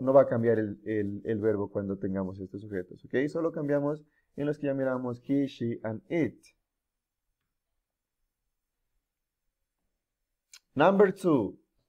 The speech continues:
Tenemos por acá unas excepciones. Verbs ending E with S, S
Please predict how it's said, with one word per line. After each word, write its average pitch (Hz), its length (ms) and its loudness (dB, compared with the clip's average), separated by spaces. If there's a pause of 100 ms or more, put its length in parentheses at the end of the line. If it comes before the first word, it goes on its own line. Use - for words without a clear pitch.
(180)
Tenemos 151 440 -2
por 156 160 -2
acá 147 180 2
unas 143 320 0
excepciones. 117 960 -6 (680)
Verbs 185 500 8
ending 165 580 2
E 151 400 0
with 139 320 2 (140)
S, 185 600 4 (540)
S 143 260 0